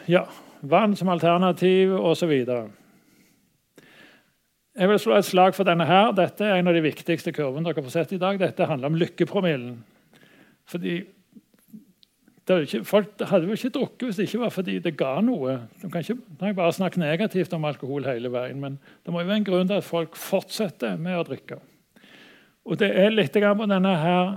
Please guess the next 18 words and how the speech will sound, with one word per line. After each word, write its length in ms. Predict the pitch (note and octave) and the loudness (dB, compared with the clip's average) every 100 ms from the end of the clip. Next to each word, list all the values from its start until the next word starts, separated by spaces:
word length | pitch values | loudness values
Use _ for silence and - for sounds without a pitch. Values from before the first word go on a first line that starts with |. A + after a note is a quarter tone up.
| D#3 - _ _ _ _ _ F3 | -10 -20 _ _ _ _ _ -2
lykkepromillen, 920 | F3+ - F3 - G3 F#3+ F#3 G#3+ B3 F#3+ C3 - _ _ _ _ _ _ _ _ _ - _ - _ _ _ _ _ | 0 0 -2 0 2 2 4 2 2 -4 -16 -20 _ _ _ _ _ _ _ _ _ -20 _ -20 _ _ _ _ _
at 160 | F3+ E3+ A#3 | -4 0 0
alkohol 480 | F3+ G3+ E3+ G#3+ G3 | 2 2 6 6 6
virker 320 | F#3 - F3 - | 2 2 -2 2
både 540 | G#3 G3+ D#3+ B2+ C#3+ A#3 G3+ | 6 8 6 4 2 2 0
stimulerende, 840 | - G3+ G3 F#3 G3 C4+ A#3+ D3 A#2 | -2 0 4 6 6 4 2 0 -2
dopamin, 600 | F#3 - G#3 F#3+ G#3+ A#3+ G#3 | -8 -2 0 2 2 2 0
det 80 | G3 | -2
blir 160 | G#3+ | -2
du 80 | F#3+ | -2
i 80 | E3+ | 0
godt 240 | F3+ F3+ | 0 0
humør, 220 | E3+ E3+ G3 | 0 0 0
det 120 | F#3+ | 0
er 20 | |
jo 80 | E3 | -2
dette 180 | D3 E3+ | -2 0
belønningssystemet, 1600 | D#3+ E3 F#3+ F#3 - - - - - - E3+ F3+ F3 G3 B3 F#2+ | 0 2 0 0 -4 -10 -12 -16 -20 -10 -4 0 2 2 0 -6